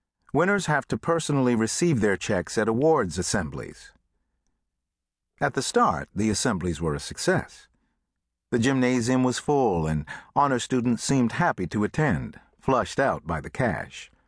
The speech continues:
But after a few such gatherings, the jeering started. It was thunderous. "Nerd! Geek! Egghead!" And the harshest,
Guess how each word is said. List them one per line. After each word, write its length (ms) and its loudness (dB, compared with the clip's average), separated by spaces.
But 100 0
after 320 2
a 60 2
few 240 2
such 320 0
gatherings, 640 0
the 160 -2
jeering 460 2
started. 520 -4
It 180 -2
was 180 -2
thunderous. 640 -4
"Nerd! 800 2
Geek! 680 0
Egghead!" 1120 2
And 100 0
the 100 0
harshest, 600 -2